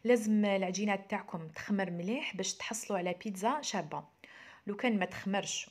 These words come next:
وما تحسوهاش باللي فريمون هكا طلعت، عرفوا بلي البيتزا حتجيكم ثقيلة ومعجنة.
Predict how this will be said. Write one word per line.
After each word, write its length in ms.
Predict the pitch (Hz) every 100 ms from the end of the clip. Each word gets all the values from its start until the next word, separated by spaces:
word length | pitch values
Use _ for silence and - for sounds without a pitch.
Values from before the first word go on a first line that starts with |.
| -
وما 180 | 175
تحسوهاش 600 | 180 - - 190 190 226
باللي 260 | 165 165 165
فريمون 400 | 147 190 190 160
هكا 240 | 160 160
طلعت، 560 | 151 208 196 165 262 - - - - -
عرفوا 340 | 190 214 -
بلي 160 | 202 185
البيتزا 400 | 190 - 196 196
حتجيكم 540 | 196 208 180 190 -
ثقيلة 500 | 180 - 240 226 247
ومعجنة. 540 | 339 247 156 151 143